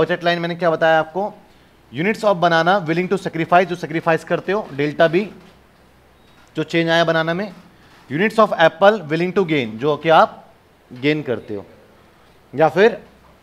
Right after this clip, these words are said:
आप कह सकते हो ये price ratio, price of X upon में price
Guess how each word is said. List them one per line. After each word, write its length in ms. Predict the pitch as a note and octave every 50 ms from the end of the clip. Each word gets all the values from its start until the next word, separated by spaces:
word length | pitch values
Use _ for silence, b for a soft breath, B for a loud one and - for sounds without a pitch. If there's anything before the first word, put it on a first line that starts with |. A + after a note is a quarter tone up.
| _ _ _ _ _ _ _ _ _ - -
आप 180 | C#3+ C#3+ -
कह 80 | E3+ E3
सकते 260 | D#3 D#3+ D#3+ - F3+
हो 120 | F#3 G#3+ G#3+ - - - - _ _ _ _ _ _ _ _ _ _ _ _ _ _ _ _ _ _ _ _ -
ये 240 | C3+ C3 A2+ F#2 E2 - - - _ _ _ _ _ _ _ _ _ _ _ _ _ _ _ _ _ _ _ _ _ _ _ -
price 300 | E3+ E3 E3+ F#3+ F3+ E3
ratio, 340 | E3 D3 C3 - C3 A2 - -
price 280 | C#3 C#3+ D#3 E3+ E3 E3+ E3+ E3 D#3+ E3
of 180 | F#3 - - - - - - D#3
X 220 | F#3 F#3+ - - - - - _ _ _ _ _ _ _ _ -
upon 260 | - C3+ - D3+ D3 D3+
में 80 | D#3 C#3+
price 360 | D3+ D3 C#3 C3+ C#3 -